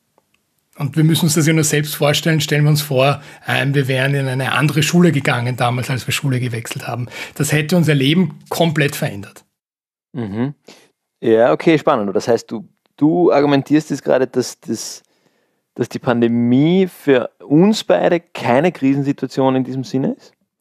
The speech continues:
Speaker 1: Ähm, keine, keine, äh, also Krise ist, ist schwer zu sagen. Es kommt immer darauf an, wie,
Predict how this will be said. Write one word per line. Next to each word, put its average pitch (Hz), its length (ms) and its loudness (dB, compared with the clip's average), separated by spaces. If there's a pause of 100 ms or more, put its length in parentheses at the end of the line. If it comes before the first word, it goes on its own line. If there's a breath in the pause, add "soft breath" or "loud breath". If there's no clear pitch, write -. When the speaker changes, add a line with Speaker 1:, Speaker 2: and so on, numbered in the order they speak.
(400 loud breath)
Speaker 1:
Ähm, 180 760 -2
keine, 170 720 2
keine, 175 400 0
äh, 170 320 -4 (1000 loud breath)
also 175 240 -2
Krise 226 420 2
ist, 214 280 0
ist 202 520 -8
schwer 185 240 0
zu 190 120 -6
sagen. 170 360 0
Es 151 120 -2
kommt 190 200 2
immer 196 120 6
darauf 180 160 0
an, 185 160 2
wie, 175 180 -2